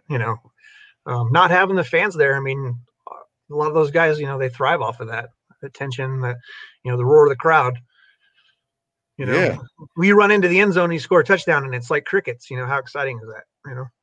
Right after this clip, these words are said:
Speaker 2: I, yeah, I, I can't
Speaker 1: <laughs>
Speaker 2: imagine what it's like. You know, you go through, these guys have been doing it since, like, you know, Pop Warner, and, like,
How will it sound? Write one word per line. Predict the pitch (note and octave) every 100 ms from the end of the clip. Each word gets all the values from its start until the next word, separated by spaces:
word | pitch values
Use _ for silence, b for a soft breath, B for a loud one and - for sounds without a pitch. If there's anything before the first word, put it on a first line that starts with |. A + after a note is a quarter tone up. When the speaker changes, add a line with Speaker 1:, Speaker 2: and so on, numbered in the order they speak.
| _ _ _ _ _ _ _ _ _ _ -
Speaker 2:
I, | F#2 G2+
yeah, | B2 D3+ C3 G2+
I, | B2 B2
I | A2+
can't | C3 - E3+
Speaker 1:
<laughs> |
Speaker 2:
imagine | D3 C#3+ C#3+ C3+
what | B2
it's | A#2 -
like. | A#2 G#2+
You |
know, | A2
you | A2 A#2
go | C3 B2+
through, | B2+ B2+ A#2+ B B
these | C#3+ D#3
guys | D3+ C3 B2
have | G2+
been | G#2 F#2
doing | A#2+ A#2+
it | A2+
since, | - F#2 -
like, | D#2+ -
you | -
know, | D2
Pop | - - B2 A#2+
Warner, | G#2+ A2 G#2 D#2+
and, | D#2 E2+
like, | F2